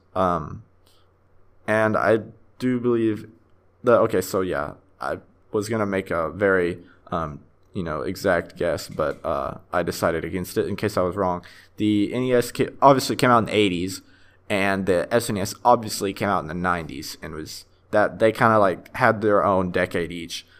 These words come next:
Um, at the moment, I don't remember exactly what year each came out in,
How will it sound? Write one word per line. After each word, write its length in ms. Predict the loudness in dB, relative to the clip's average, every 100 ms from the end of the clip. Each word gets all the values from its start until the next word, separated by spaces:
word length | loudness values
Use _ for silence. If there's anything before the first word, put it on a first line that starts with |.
| _
Um, 240 | 0 0 2
at 140 | 0
the 100 | 0
moment, 400 | 2 2 2 0
I 100 | 2
don't 240 | 2 0 -2
remember 480 | -4 -2 0 -2 -4 -16 _ -20 -12
exactly 460 | -6 0 0 2
what 180 | 0 0
year 160 | 0 -2
each 300 | -2 -4 -6
came 180 | -4 0
out 240 | 0 -2
in, 240 | -6 -8